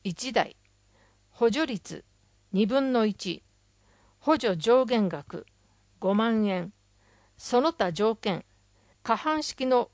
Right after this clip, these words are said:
太陽光パネルと接続できるもの。蓄電容量が四百ワットアワー以上。交流、エーシ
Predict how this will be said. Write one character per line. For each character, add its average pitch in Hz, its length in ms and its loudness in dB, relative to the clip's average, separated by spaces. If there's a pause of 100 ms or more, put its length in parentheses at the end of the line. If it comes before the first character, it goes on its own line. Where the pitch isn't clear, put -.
太 254 220 0
陽 294 260 0
光 269 240 0
パ 254 160 -2
ネ 233 100 2
ル 170 100 -6
と - 140 -8
接 202 320 -8
続 247 260 -4
で 208 120 -2
き 240 120 -4
る 208 80 0
も 156 140 -2
の。 139 200 -8 (1080)
蓄 - 240 -6
電 294 280 0
容 269 200 4
量 233 240 4
が 175 260 -2 (160)
四 254 240 2
百 277 300 -4
ワ 269 140 2
ッ - 0 - (100)
ト 240 220 -2
ア 247 160 6
ワ 180 220 2
ー - 100 -12
以 214 120 -4
上。 165 300 -2 (580)
交 254 280 6
流、 220 320 -6 (560)
エ 220 140 2
ー 240 40 -2
シ - 380 -6